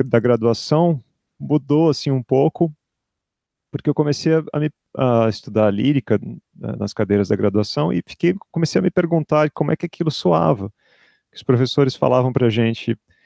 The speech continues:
"Esses são, na verdade, essas são, na verdade, canções, esses poemas que a gente tá lendo aqui, só que a gente não tem mais a música dessas canções." Então, eu comecei a, a ficar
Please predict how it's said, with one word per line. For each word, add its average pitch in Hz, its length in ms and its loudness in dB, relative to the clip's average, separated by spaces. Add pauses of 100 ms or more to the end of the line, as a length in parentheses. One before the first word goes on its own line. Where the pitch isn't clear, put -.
(280)
"Esses - 320 -2
são, 120 400 -2 (160)
na 120 140 0
verdade, 113 440 0
essas 117 240 0
são, 123 140 -6
na 117 80 0
verdade, 113 300 0
canções, 135 880 -2 (100)
esses - 240 -8
poemas 110 460 0
que - 80 -8
a 101 40 0
gente 104 220 -8
tá 110 120 -2
lendo 107 300 -2
aqui, 131 460 -4 (440)
só - 140 -6
que 147 100 0
a 139 40 2
gente 143 240 -6
não 156 100 0
tem 160 200 0
mais 151 280 2
a 143 60 4
música 113 440 0
dessas - 280 -10
canções." - 720 -6 (1000)
Então, 143 800 0 (100)
eu 139 140 -2
comecei 160 380 0 (360)
a, 135 260 0
a 131 40 -4
ficar 139 360 -4